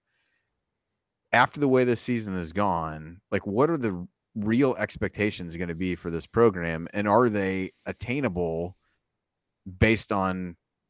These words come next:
what we know, uh, at this point? I, I, I just think the expectations are gonna be through the roof, 'cause you have to get back to where you, at, at a minimum, it feels like, get back to where they were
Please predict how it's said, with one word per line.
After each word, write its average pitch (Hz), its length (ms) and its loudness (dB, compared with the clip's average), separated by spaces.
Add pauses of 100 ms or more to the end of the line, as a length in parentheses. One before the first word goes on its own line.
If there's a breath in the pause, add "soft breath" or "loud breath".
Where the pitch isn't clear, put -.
(760)
what 98 260 0
we 98 100 -2
know, 98 340 -2 (420)
uh, 82 260 -6
at 82 200 -4
this 92 160 -4
point? 73 280 -12 (140)
I, 87 60 -6
I, 87 300 -2
I 120 160 4
just 131 240 -2
think 113 220 -4
the 101 180 2
expectations 95 680 -2
are 90 60 2
gonna 87 200 -4
be 85 460 -4 (720 soft breath)
through 117 220 4
the 101 100 6
roof, 104 380 6
'cause 87 200 -4
you 101 140 2
have 101 160 0
to 90 180 -2 (720)
get 110 180 0
back 110 260 4
to 127 100 -4
where 113 200 0
you, 101 460 -2
at, 101 160 -4
at 110 120 -2
a 101 40 -2
minimum, 98 600 -4
it - 100 -12
feels 101 260 -2
like, 92 160 -6
get 95 180 -8
back 101 240 0
to 101 120 -6
where 98 240 2
they 90 180 -2
were 87 560 0